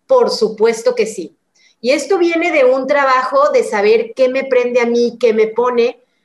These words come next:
Yo lo que invito mucho a reflexionar es que lo hagan a través de la masturbación, que es como ese espacio seguro en donde puedes explorar qué tipos de prácticas te laten o no,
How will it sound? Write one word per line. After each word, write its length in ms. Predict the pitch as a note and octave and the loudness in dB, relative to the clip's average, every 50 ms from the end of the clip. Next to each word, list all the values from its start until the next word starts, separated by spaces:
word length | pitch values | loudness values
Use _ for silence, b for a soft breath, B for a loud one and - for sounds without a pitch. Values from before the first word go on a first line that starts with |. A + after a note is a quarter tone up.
| _ _ _ | _ _ _
Yo 160 | F#3+ G3 C4+ C#4+ | -2 0 2 2
lo 160 | D4 D#4+ D#4+ | 2 0 -2
que 80 | E4 | -4
invito 360 | D#4 C4 B3+ C4 B3+ - D4 C4 | -6 -6 -6 -6 -6 -4 -4 -2
mucho 260 | B3+ C4+ C4 - D4 | -2 -2 -2 -2 -2
a 40 | - | -2
reflexionar 760 | - B3 A3+ A3 A3 G#3 - - A3 G#3+ G#3 A3 A3 A3 A3+ A3+ - - | 0 -2 0 0 -2 -2 -2 0 0 0 2 2 0 0 0 -2 -4 -2
es 400 | - A3+ A3 A3 A3 A3 - - - | 0 2 2 2 2 0 -2 -4 0
que 200 | - G#3+ G#3 G3+ | 0 2 2 2
lo 180 | G3+ G#3 G3+ | 2 2 2
hagan 320 | G#3 A3 A#3 B3+ B3 B3 B3 | 2 2 0 0 -2 -2 -2
a 100 | A#3+ A#3 | -2 -2
través 400 | - G#3 F#3+ F#3+ G#3 G#3+ G#3+ G3+ | -4 -4 -2 0 2 0 2 2
de 100 | A3 A3+ | 2 2
la 120 | A3 G#3+ F#3+ | 2 2 0
masturbación, 800 | F#3+ F3+ - - - F#3 E3+ F3+ F3+ - - G#3 G#3 G#3+ A#3 A3+ | -2 -6 -6 -6 -8 -6 -6 -6 -8 -6 -4 -2 0 0 0 -2
que 80 | A3 G3 | -4 -4
es 120 | F#3+ - | -4 -4
como 200 | - A3 G#3 G#3 | -6 -4 -4 -4
ese 160 | G3+ G3+ G#3+ | -6 -8 -10
espacio 420 | G3+ - - - G3+ G3+ - A3+ A3 | -14 -10 -8 -6 -6 -2 0 -2 0
seguro 360 | A3 G#3+ E3+ F3 G3 F#3+ G#3 | 0 -2 -2 -2 -2 -2 -2
en 80 | G#3 | -2
donde 220 | G3+ F#3+ F#3 F3+ E3+ | -4 -4 -4 -4 -4
puedes 320 | - - G3 G3+ - - | -4 -4 -6 -6 -6 -6
explorar 640 | G3 F#3+ - - - F#3 F3+ F3 F#3+ G3 G3 G3 b b b b b - | -10 -12 -12 -10 -6 -4 -4 -2 -2 -4 -4 -6 b b b b b -4
qué 80 | A#3+ | -2
tipos 320 | A#3+ A#3+ A#3 F#3+ A3 G#3+ F#3 | -2 -2 -2 0 0 0 2
de 80 | G3 F#3+ | 0 -2
prácticas 580 | F#3+ G3+ G3+ G3+ G3+ - G#3 - G3+ F#3+ F#3+ - | -4 -4 -6 -6 -6 -8 -8 -6 -8 -8 -8 -8
te 80 | F#3+ | -6
laten 340 | E3+ F3+ F3 F3 - E3+ E3+ | -6 -6 -6 -6 -6 -6 -4
o 60 | G3+ | -4
no, 500 | G#3+ A#3+ - - - B3+ C5 C5 - B | -2 0 0 2 2 4 4 2 2 B